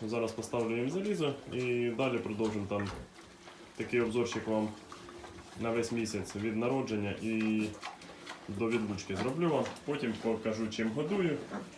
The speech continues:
Поставимо також поїлку і покажу, як відлучати, як переводити їх з предстарту на старт, ну, як це роблю я.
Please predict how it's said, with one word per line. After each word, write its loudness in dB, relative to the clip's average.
Поставимо 2
також 0
поїлку 0
і -2
покажу, 2
як 4
відлучати, 2
як 2
переводити 4
їх 0
з -10
предстарту 0
на 2
старт, 0
ну, -6
як 0
це 4
роблю 6
я. 4